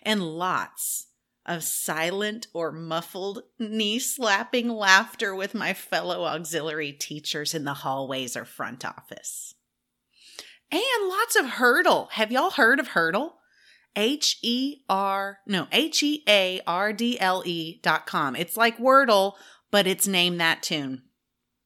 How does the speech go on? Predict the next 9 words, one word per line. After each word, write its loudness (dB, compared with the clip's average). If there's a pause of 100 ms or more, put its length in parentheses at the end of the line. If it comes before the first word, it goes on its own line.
(380)
with, -2
like, -2
pop -6
music. -12 (1300)
Oh, 0
oh, 0
oh, -8
and -2
lots, 0